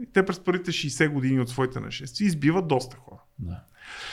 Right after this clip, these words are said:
Speaker 1: И в крайна сметка българите остават някаква шепа хора, около половин милион души в най-добрия случай, някъде към хиляда и четиристотната година. И от тия половин милион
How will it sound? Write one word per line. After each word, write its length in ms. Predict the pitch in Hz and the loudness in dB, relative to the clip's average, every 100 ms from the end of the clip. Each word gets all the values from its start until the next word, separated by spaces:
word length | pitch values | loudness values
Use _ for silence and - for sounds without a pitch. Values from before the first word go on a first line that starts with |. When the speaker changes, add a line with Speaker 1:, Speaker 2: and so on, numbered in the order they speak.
| - | -8
Speaker 1:
И 40 | 117 | 0
в 60 | |
крайна 280 | - 175 269 | 8 10 10
сметка 340 | 277 240 247 262 | 6 2 4 2
българите 420 | 226 277 277 254 | 4 4 2 -2
остават 380 | - 202 262 - | 4 8 8 6
някаква 280 | 247 - | 0 0
шепа 360 | 226 - 208 247 | 2 6 6 4
хора, 280 | - 156 214 | 2 4 6
около 500 | 262 - 214 214 208 | 4 -2 -4 -4 -2
половин 320 | 190 165 180 | 0 2 2
милион 280 | 160 151 160 | 2 2 2
души 260 | 135 - | -2 -4
в 80 | - | 2
най-добрия 420 | 127 113 117 120 | 4 4 2 -6
случай, 340 | 113 - - - | -12 -14 -6 -6
някъде 360 | 285 190 143 123 | -4 -4 -4 -6
към 120 | 123 | -8
хиляда 240 | 120 123 110 | -6 -4 -4
и 40 | |
четиристотната 680 | - - - - - - - | -4 -12 -12 -12 -14 -14 -10
година. 280 | 143 196 | 2 6
И 40 | 262 | 6
от 120 | 233 | 6
тия 220 | 254 285 | 4 4
половин 360 | 294 247 233 220 | 4 4 6 8
милион 360 | 170 147 156 | 8 8 6